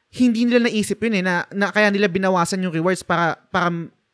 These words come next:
ma-encourage sila, yung mga players na bumili na lang ng ano eh, ng, ng, sa stores nila, et cetera. Ewan ko, hindi ko, hindi ko rin alam eh. So, sa tingin nyo ba,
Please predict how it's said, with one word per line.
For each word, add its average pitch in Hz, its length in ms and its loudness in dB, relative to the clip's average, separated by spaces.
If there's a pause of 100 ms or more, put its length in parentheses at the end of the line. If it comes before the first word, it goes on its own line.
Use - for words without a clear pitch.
(100)
ma-encourage 180 720 0
sila, 170 160 -4
yung 170 140 -4
mga 175 160 -4
players 165 320 -4
na 151 80 -4
bumili 151 300 -2
na 147 100 -4
lang 151 140 -4
ng 147 100 -6
ano 135 160 -8
eh, 143 160 -8
ng, 139 220 -8 (480)
ng, 151 180 -4 (400)
sa - 160 -6
stores 139 420 -2
nila, 131 220 -2
et 113 80 -10
cetera. 123 400 -8
Ewan 190 160 -4
ko, 117 240 -6
hindi 165 160 -8
ko, 180 240 -4
hindi 175 160 -6
ko 170 160 -6
rin 175 80 -4
alam 170 160 -4
eh. 156 80 -8
So, 151 160 -4 (460)
sa - 180 -8
tingin 214 220 -2
nyo 185 100 -2
ba, 123 160 -2